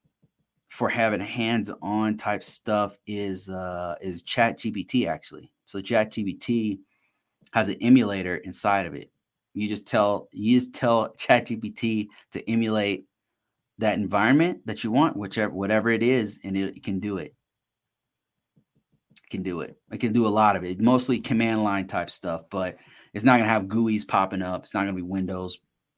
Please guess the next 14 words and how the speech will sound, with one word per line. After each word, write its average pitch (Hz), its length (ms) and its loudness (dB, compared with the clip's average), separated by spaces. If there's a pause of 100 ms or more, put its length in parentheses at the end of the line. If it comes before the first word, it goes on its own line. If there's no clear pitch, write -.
(120)
you 95 120 -8
know, 85 120 -10
guis, 90 360 -6
but 90 180 0
it 101 140 -2
can 98 120 -2
do 95 140 0
a 95 40 0
lot 87 180 -2
of 85 80 -10
back 87 300 -4
end, 90 260 -6
like, 87 280 -10
um, 87 440 -2